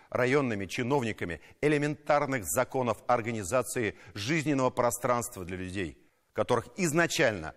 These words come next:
обрекают на бесконечные мучения? Я вам честно скажу, я уехал из Куюков с тяжёлым сердцем. Я осознал масштаб проблемы,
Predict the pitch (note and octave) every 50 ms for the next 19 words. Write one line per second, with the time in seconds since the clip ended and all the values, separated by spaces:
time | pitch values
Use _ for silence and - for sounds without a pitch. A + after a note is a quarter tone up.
0 | _ _ - F#2+ D#2 E2+ F2+ - - A2 A2 A#2+ B2 - - - - - - -
1 | A#2+ A2+ F2 - - - - C#3+ A#2+ A2 G#2+ - - - D#2+ E2 D#2+ E2 - -
2 | E2 C#2 - B1+ C#2+ _ _ _ _ _ _ _ _ _ _ _ _ _ _ _
3 | _ _ _ _ _ _ _ - C3+ E3 G3 F#3+ - - G3 F3+ C#3+ D3 C3 -
4 | - G#2 E2 E2 D2+ C#2 - _ _ _ _ - G#2 A#2+ F3 G#3+ G#3+ F3+ D#3+ D3
5 | D3 F3+ G3 - - C3+ B2+ A#2 - - - A#2 A2 G#2 - D#3+ E3 C#3+ - -
6 | - - - - - D#3+ D3+ A2+ D3+ F3 C#3+ A#2+ F#2+ - - - G#2+ F#2 - -
7 | D2+ B1+ C2 - _ _ - - - A2 C#3 D#3+ C#3+ - D3 D3 - - E3+ D#3
8 | C#3+ E3 F3+ F3+ E3 A#2+ G#2 G#2+ A#2+ A#2+ - - - D3 C3 - - - A#2 A2+
9 | A2+ B2+ D3 D#3+ D3+ A#2+ E2+